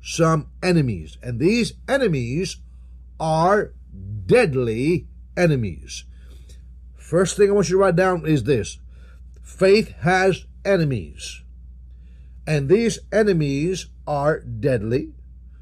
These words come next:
Some are very common enemies, and some are very uncommon, or better word, a better word would be undetected, uh, enemies of faith, because they do not come in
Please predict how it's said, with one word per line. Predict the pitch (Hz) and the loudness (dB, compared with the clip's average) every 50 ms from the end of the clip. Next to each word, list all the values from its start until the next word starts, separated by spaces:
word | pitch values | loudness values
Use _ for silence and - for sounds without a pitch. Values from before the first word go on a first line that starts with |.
| - - | -20 -16
Some | - - - - 185 190 190 180 | -12 -6 -2 0 0 0 0 0
are | 170 175 180 | 0 2 2
very | 147 127 196 214 226 226 226 226 220 190 - - - - - - - - - - - - - - - | 2 2 2 4 4 6 6 6 6 4 2 -4 -14 -20 -20 -20 -20 -20 -20 -20 -20 -20 -20 -16 -12
common | - - - 269 254 196 170 143 123 101 - - - - - | -6 -2 0 2 2 4 2 2 2 -2 -8 -12 -16 -8 -4
enemies, | 165 160 139 123 113 110 107 117 151 196 202 - - - - - - - - - - - - - | 0 0 0 0 0 -2 -2 -4 -4 -4 -4 -6 -10 -14 -16 -20 -20 -20 -20 -20 -20 -20 -12 -6
and | 151 156 151 - | -4 -2 -2 -2
some | - 175 170 165 170 | 0 0 0 0 0
are | 151 160 143 | 0 0 0
very | 117 165 175 170 180 180 175 - - | 2 4 4 6 4 4 2 0 -2
uncommon, | 160 165 170 160 - - - 247 240 185 170 175 165 - | -2 0 0 0 -2 -2 0 0 2 2 0 0 -2 -2
or | 165 156 165 175 190 175 160 | 2 4 4 4 4 2 0
better | 139 127 202 226 226 202 | -2 0 2 4 4 4
word, | 170 175 185 185 - - - - - - | 4 4 2 2 -2 -6 -18 -20 -10 -6
a | - 139 | -2 0
better | 135 175 214 226 202 | 4 4 6 8 8
word | 185 175 170 160 147 | 8 8 6 6 4
would | 165 151 127 | 2 2 2
be | 165 165 - - - | 0 0 -2 -6 -4
undetected, | - 185 233 233 220 190 254 196 170 - 165 160 135 - - - 160 165 165 147 135 165 | -2 0 0 0 0 -2 -2 -2 0 0 0 0 0 0 -2 0 0 2 2 2 2 4
uh, | 175 156 - - - - - - - - - - - | 4 2 2 -2 -10 -20 -20 -20 -20 -20 -16 -10 -6
enemies | 185 185 180 175 160 151 143 143 143 151 131 - - - | -4 0 0 2 2 0 0 0 -2 -2 -4 -6 -8 -8
of | 135 143 139 - | -6 -6 -6 -4
faith, | - 165 151 135 113 - | -4 -4 -2 -2 -4 -6
because | - 135 143 - - - - 294 269 254 208 165 170 196 180 - - - - - - - - - - | -4 -4 -4 -4 -4 -2 0 2 2 4 4 6 6 4 4 0 -4 -18 -20 -20 -20 -20 -20 -18 -12
they | 90 87 156 170 170 | -4 0 2 2 2
do | 143 - 143 175 175 156 | 2 0 0 0 2 2
not | 147 147 151 160 190 208 214 226 - - - | 0 0 0 2 2 2 2 0 -2 -6 -10
come | - - 220 208 190 | -6 -2 -2 0 0
in | 185 170 165 165 | 0 0 0 0